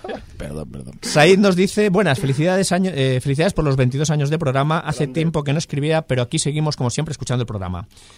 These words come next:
Speaker 3: Sobre Alice in Borderland, totalmente de acuerdo con Jordi en todo, incluido en lo de Chichilla". Chichilla era el personaje este que a mí me, me gustó tanto.
Speaker 1: Ujú.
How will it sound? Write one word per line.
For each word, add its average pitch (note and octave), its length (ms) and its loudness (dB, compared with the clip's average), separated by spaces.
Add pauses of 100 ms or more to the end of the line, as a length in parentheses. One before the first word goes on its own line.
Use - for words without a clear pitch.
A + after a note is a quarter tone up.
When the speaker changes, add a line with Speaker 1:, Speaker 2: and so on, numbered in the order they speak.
Speaker 3:
Sobre C#3 380 2 (100)
Alice G#3+ 400 -2
in B2+ 140 4
Borderland, E3 580 0 (160)
totalmente D#3+ 440 -2
de C#3+ 60 2
acuerdo D#3 240 -2
con C3+ 140 2
Jordi D#3+ 200 0
en B2 120 2
todo, G2 340 -2 (140)
incluido F#3+ 640 0
en D#3 160 -2
lo F3 80 2
de E3+ 120 0
Chichilla". A2+ 800 -4
Chichilla D3+ 480 -2
era B2 180 -2
el A2+ 120 -2
personaje A#2+ 360 -4
este A#2+ 180 -6
que A#2+ 60 -4
a A2 40 -2
mí A2 140 0
me, G2+ 420 -2
me A2 200 -4
gustó G#2 280 -8
tanto. F#2+ 260 -8
Speaker 1:
Ujú. G2+ 440 -16